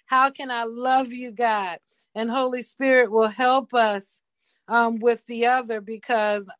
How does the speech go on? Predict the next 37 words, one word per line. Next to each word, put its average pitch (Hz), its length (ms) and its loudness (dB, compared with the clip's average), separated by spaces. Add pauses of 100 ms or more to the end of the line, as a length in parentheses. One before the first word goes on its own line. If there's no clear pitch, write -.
(320)
we're 233 160 6
all 262 320 6
angry 226 480 -2
about 208 380 0
the 214 100 -10
things 220 380 -4
that 208 180 2
have 196 100 -4
been 202 180 -4
happening. 226 600 -2 (400)
But 233 240 6
loving 262 540 2
God 240 440 0
will 226 160 -6
move 247 560 -6
us 240 260 -2
into 233 320 -6
a 214 80 -2
position 220 760 0
to 208 80 -2
be 214 220 0
able 208 240 0
to 202 100 -2
let 202 240 0
it 180 140 -10
go. 214 400 2 (360)
We 240 100 0
have 254 260 4
to 254 100 -4
love 233 400 -2
God 233 460 -4
greater 226 380 -8
than 214 220 -12
we 208 140 -10
hate 220 360 0
what's 208 300 -6
happening. 190 540 -2